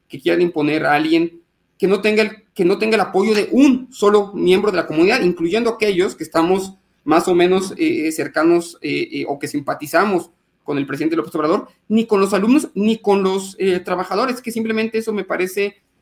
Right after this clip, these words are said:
que es una ruta que no puede permitirse en un gobierno que creo que es distinto, que se dice distinto y que,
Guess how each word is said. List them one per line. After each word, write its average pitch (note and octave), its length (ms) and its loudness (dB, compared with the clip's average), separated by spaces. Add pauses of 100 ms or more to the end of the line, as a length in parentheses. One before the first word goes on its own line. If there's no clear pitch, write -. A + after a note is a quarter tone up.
(100)
que F#3 80 2
es F3+ 80 0
una F3+ 160 2
ruta F3+ 640 -2
que D#3+ 80 -4
no E3+ 140 4
puede F#3 180 2
permitirse F3 880 -2 (280)
en D3+ 120 2
un E3 80 8
gobierno E3+ 680 4
que B2+ 160 -4
creo F#3+ 200 4
que G3+ 80 0
es F3+ 60 0
distinto, E3+ 440 -2
que B2+ 100 -8
se B2+ 100 -4
dice F3 200 0
distinto E3+ 640 -2 (280)
y D#3 160 -6
que, D3 720 -4